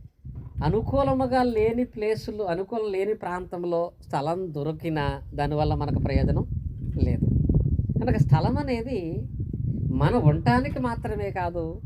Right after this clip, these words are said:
దేవునికి అనుకూలముగా ఉండేటువంటి స్థలాన్ని ఏర్పాటు చేసుకునే ఆలోచన కలిగేటువంటి వారుగా ఉండాలనే దానిని లేఖనాలను బట్టి మనం గ్రహించగలుగుతాం. ఒకటి. రెండవది, మనం తీసుకున్న స్థలం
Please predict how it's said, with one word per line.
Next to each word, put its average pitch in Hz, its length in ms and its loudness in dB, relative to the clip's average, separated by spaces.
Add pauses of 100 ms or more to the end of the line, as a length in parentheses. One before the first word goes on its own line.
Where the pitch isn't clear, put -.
(400)
దేవునికి 214 600 2
అనుకూలముగా 262 720 2
ఉండేటువంటి 240 500 0
స్థలాన్ని 208 540 0
ఏర్పాటు 202 480 0
చేసుకునే 180 420 -4
ఆలోచన 175 460 -2
కలిగేటువంటి 156 420 -4
వారుగా 151 360 0
ఉండాలనే 139 500 -2
దానిని 131 600 -2 (300)
లేఖనాలను 160 640 4
బట్టి 143 180 4
మనం 135 240 -2
గ్రహించగలుగుతాం. 127 720 -2 (280)
ఒకటి. 131 280 -2 (580)
రెండవది, 190 520 2 (300)
మనం 185 280 4
తీసుకున్న 233 440 4
స్థలం 156 600 2